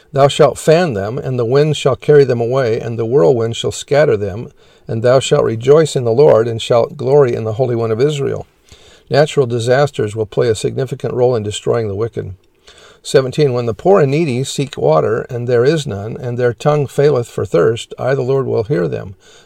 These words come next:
I, the God of Israel, will not forsake them." Revelation will flow.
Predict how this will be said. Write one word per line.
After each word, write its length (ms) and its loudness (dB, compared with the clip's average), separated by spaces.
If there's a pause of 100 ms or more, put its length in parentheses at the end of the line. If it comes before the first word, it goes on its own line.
I, 160 2
the 100 0
God 240 0
of 100 -2
Israel, 380 0
will 80 -2
not 240 -4
forsake 480 -4
them." 260 -10 (460)
Revelation 580 2
will 120 -8
flow. 400 -6